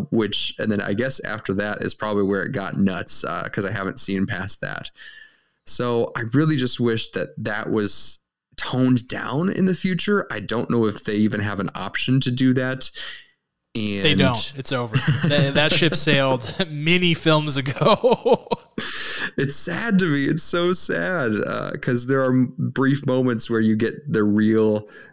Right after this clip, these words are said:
Speaker 1: character side of these, of these, uh, heroes slash villains slash,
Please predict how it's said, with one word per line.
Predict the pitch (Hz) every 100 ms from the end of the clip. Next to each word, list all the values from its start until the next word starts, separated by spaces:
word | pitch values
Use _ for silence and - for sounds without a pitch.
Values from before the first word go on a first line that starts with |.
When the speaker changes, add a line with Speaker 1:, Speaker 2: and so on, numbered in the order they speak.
| _
Speaker 1:
character | - 113 110 113 110
side | 110 - 98 98 98 98
of | 104 101
these, | 104 101 - - -
of | 107 107
these, | 104 104 -
uh, | - - - 131 - _ _ _ _
heroes | 107 110 104 98 95
slash | 98 95 104
villains | - 101 98 95
slash, | - 98 92 - -